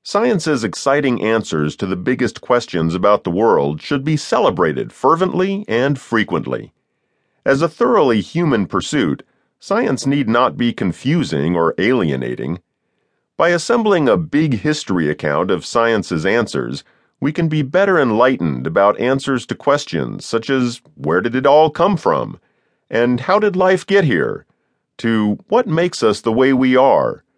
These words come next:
and "What may be the consequences of humanity's impact on our planet?"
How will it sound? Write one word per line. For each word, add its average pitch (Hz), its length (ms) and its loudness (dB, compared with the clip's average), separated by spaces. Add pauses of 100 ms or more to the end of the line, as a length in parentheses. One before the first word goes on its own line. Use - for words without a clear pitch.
(340)
and 110 380 2
"What 214 280 0
may 180 220 0
be 160 180 0
the 123 120 0
consequences 101 920 -2
of 104 140 0
humanity's 117 640 0
impact 87 600 -2
on 107 160 4
our 113 180 4
planet?" 165 560 -2